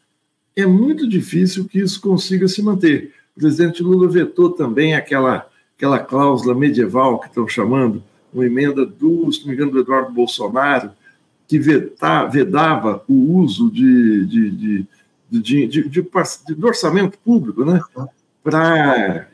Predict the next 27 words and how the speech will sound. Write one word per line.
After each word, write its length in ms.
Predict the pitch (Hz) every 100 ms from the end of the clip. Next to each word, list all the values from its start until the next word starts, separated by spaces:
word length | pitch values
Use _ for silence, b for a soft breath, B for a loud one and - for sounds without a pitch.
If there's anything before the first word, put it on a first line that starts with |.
| - -
se 80 | -
não 80 | 143
me 60 | 139
engano, 140 | 147
educação 460 | 139 139 110 165 143
sexual, 920 | - - - - 135 160 156 131 -
pra 420 | 135 120 98 - b b _
questões 560 | 143 - - 156 135 120
de, 180 | 127
de, 320 | 110 117 95 - B B -
de 140 | -
costumes 1000 | - 131 - - 156 190 185 160 131 117
e 100 | 117
tal, 420 | 113 156 156 147
pra 180 | 139 143
ensino 460 | 117 - 156 143 123
nas 120 | 107
escolas 480 | - - 143 127 117
de 80 | -
costume, 400 | - - 175 - b b b -
pra, 140 | 131
pra 200 | - 143
questão 380 | - 143 - 165
de 120 | 139
camp-, 300 | - 139 104 _
pra, 220 | 127 131
pra, 400 | 131 135 117 -